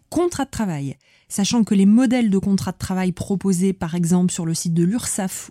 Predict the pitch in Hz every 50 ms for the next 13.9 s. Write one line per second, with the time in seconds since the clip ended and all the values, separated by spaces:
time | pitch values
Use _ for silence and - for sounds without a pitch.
0 | _ _ _ 180 185 170 170 165 160 - - - 214 262 269 - - - - _
1 | _ _ _ - 220 196 208 240 240 208 190 208 233 214 220 208 185 180 180 190
2 | 214 262 277 - 190 190 175 190 190 254 262 190 196 196 - _ _ _ - 269
3 | 262 240 240 233 202 - - 180 - 185 165 165 214 - - - - 214 190 160
4 | 175 185 - - - 160 - - 208 220 254 - _ - 170 175 208 202 185 165
5 | - - - - 135 - - - - - _ _ _ _ _ _ _ _ _ _
6 | _ _ _ _ _ _ 185 196 - - - 311 311 311 269 240 185 - 202 220
7 | - _ - - - - 165 180 214 208 226 220 247 226 - - 285 240 226 240
8 | 269 294 285 - - 240 214 214 208 - 226 202 202 208 208 208 220 196 180 175
9 | 170 - 196 196 220 269 294 - - - - 262 247 233 233 - - - 220 202
10 | 196 180 160 143 - - _ _ _ _ - 180 170 - 226 247 220 196 175 170
11 | 185 214 240 - - - 190 180 180 160 196 233 254 233 190 165 156 170 226 247
12 | 220 180 180 175 170 220 285 277 - 269 247 - 254 214 190 185 - 185 175 165
13 | 160 - - - 240 302 - - - - _ _ _ _ _ 262 294 359